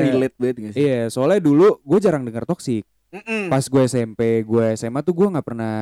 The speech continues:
Speaker 2: denger yang namanya toxic relationship. Iya nggak?
Speaker 1: Betul.
Speaker 2: Setuju nggak sih lu?
Speaker 1: Setuju, setuju
Speaker 2: Gue
Speaker 1: gue.
Speaker 2: baru dengar toxic relationship tuh ya baru sekarang-sekarang ini. Kayak
Speaker 1: Kuliah-kuliah ini kan
Speaker 2: Iya,
Speaker 1: gitu.
Speaker 2: dua ribu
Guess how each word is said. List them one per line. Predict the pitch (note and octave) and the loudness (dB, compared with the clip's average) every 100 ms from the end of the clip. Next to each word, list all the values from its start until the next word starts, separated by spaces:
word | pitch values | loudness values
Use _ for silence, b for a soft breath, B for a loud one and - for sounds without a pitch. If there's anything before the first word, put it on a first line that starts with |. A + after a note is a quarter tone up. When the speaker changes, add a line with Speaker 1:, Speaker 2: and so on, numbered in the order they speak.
| G#2+ G#2 | -4 -6
Speaker 2:
denger | G#2 A2+ C#3+ D3+ | -6 -4 -2 -2
yang | |
namanya | A2+ B2 | -4 -6
toxic | A#2 - C#3+ | -8 -8 -12
relationship. | B2+ A2 G#2 C3 A2+ F#2 _ | -8 -8 -8 -10 -10 -12 _
Iya | D3+ A#2+ | -2 -2
nggak? | |
Speaker 1:
Betul. | - - | 2 6
Speaker 2:
Setuju | E3 | 6
nggak | B2 B2 | 6 2
sih | E3+ | 0
lu? | |
Speaker 1:
Setuju, | - G#3+ G#3+ F#3 | -2 -6 -2 0
setuju | E3+ D#3+ | 2 2
Speaker 2:
Gue | C3 | 4
Speaker 1:
gue. | E3 | 6
Speaker 2:
baru | G#3 E3 | 6 6
dengar | C3+ B2+ | 4 0
toxic | A#2+ A2+ B2 A#2 | -2 -4 -6 -4
relationship | A#2 A#2 A2+ D#3+ | -2 -2 -6 -6
tuh | - | 0
ya | G3 | 2
baru | A#2+ A2 | 2 0
sekarang-sekarang | G#2 G#2+ G2 F#2+ F#2+ | -4 -8 -6 -8 -8
ini. | D3 G#2+ A#2+ | -8 -10 -10
Kayak | - C#3 C#3 C#3 | 0 4 4 4
Speaker 1:
Kuliah-kuliah | D3 D3 C#3+ | 2 4 4
ini | E3 E3 | 2 0
kan | C3+ | -2
Speaker 2:
Iya, | C3 D#3 | 2 2
Speaker 1:
gitu. | F3+ | 4
Speaker 2:
dua | D3 B2+ | 4 4
ribu | B2 A#2 A2+ | 0 -2 0